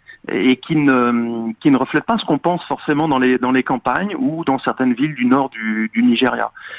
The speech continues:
Donc c'est pour ça que pour moi, c'est très difficile à dire dans quelle mesure ce mouvement pourrait déboucher sur quelque chose d'autre, que ce soit sous la forme d'un parti politique. Je pense que ça va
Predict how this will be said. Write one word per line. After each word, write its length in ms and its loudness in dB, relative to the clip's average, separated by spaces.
Donc 100 2
c'est 80 -2
pour 120 2
ça 100 2
que 60 -6
pour 120 2
moi, 160 4
c'est 180 -2
très 240 0
difficile 440 0
à 80 2
dire 180 0
dans 140 0
quelle 160 0
mesure 420 0
ce 140 0
mouvement 460 2
pourrait 340 0
déboucher 460 2
sur 200 0
quelque 300 2
chose 300 -4
d'autre, 340 0
que 140 0
ce 160 -8
soit 240 -2
sous 120 -6
la 120 2
forme 240 -2
d'un 160 0
parti 300 -2
politique. 480 0
Je 80 -4
pense 180 0
que 80 2
ça 140 0
va 260 -2